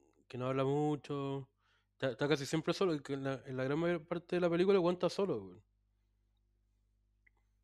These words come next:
Lo que ta-, también es un, un, una virtud de la po-, de la película que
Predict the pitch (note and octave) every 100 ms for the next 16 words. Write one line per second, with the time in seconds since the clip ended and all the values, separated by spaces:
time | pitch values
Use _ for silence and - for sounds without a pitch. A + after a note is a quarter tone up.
0 | _ _ - C3+ C#3+ C3+ C#3+ D#3 F#3 F#3+
1 | F#3+ C3+ E3 E3+ E3+ E3 E3 E3 D#3+ D3
2 | _ _ _ _ _ - D3 D#3 C#3+ D#3+
3 | F#3 F3+ D3 D#3 D#3+ D#3+ F#3 G3+ F#3+ E3+
4 | D3+ C#3+ C#3 C3+